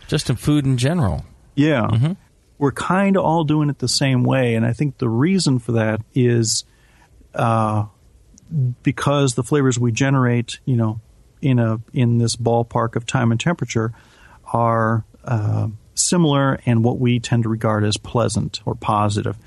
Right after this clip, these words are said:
Speaker 1: Right.
Speaker 2: Going outside that box tends to give different flavors, uh, that we very often perceive as unpleasant or unfavorable.
Speaker 1: I always prefer to stay inside the box.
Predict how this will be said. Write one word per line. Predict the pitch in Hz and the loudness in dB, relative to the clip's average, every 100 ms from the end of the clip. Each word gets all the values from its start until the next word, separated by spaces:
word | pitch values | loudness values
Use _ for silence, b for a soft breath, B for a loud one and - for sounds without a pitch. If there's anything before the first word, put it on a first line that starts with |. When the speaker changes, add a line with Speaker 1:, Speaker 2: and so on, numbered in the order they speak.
| B | B
Speaker 1:
Right. | 90 85 | -4 -2
Speaker 2:
Going | 123 127 127 120 | 0 2 2 2
outside | 113 117 - 151 143 143 | 0 -2 -2 0 0 0
that | 127 120 127 | -2 -4 -2
box | 131 117 117 - - b b b _ _ | -2 -2 -4 -8 -12 b b b _ _
tends | - 127 120 - | 0 2 2 -2
to | - 120 113 107 104 - _ 139 | -4 -2 0 -2 -8 -20 _ -6
give | 131 113 104 104 117 | -2 0 -2 -6 -2
different | 208 233 - - | 0 0 -2 -4
flavors, | - 117 110 107 104 - b b b - | -4 -4 -2 -2 -2 -6 b b b -2
uh, | 120 117 | 0 2
that | 117 120 | 2 0
we | 123 123 | 2 2
very | 117 117 113 | 2 0 0
often | 110 110 113 | -2 -2 -4
perceive | 110 120 - 113 107 | -2 -4 -2 -2 0
as | 107 113 | 0 0
unpleasant | 113 107 - 107 107 110 117 | 0 0 -2 -4 -4 -6 -2
or | 117 | 0
unfavorable. | 113 - 107 104 - - 135 - _ - | -2 -2 -6 -4 -8 -8 -10 -16 _ -8
Speaker 1:
I | 98 113 | 0 2
always | 135 143 | 2 -2
prefer | - 110 113 110 | -2 -4 -2 -2
to | |
stay | 95 95 101 | -2 -2 -2
inside | 101 95 87 | -2 -2 -2
the | 98 | -2
box. | 98 73 71 - | -4 -6 -8 -14